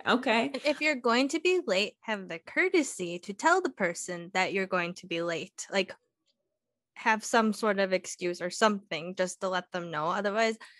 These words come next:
Speaker 2: that's my biggest pet peeve, is sitting and waiting for people, especially if they scheduled the appointment or, like, the meeting or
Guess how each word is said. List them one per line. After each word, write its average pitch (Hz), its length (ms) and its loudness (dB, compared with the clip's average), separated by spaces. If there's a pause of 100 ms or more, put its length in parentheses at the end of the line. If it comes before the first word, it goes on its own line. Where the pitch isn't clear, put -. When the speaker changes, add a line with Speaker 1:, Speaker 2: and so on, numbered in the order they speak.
(120)
Speaker 2:
that's 202 240 -2
my 277 120 4 (120)
biggest 175 340 0
pet - 240 -4
peeve, 175 280 -8
is - 360 -6
sitting 170 260 -2
and 190 120 -2
waiting 170 320 -6
for 202 120 -6
people, 233 480 -2 (220)
especially 302 320 4
if 185 220 -2
they 180 240 4
scheduled 233 600 -2
the 269 120 2
appointment 277 540 2
or, 180 140 4
like, 165 300 0
the 175 80 -8
meeting 233 480 2
or 175 280 -6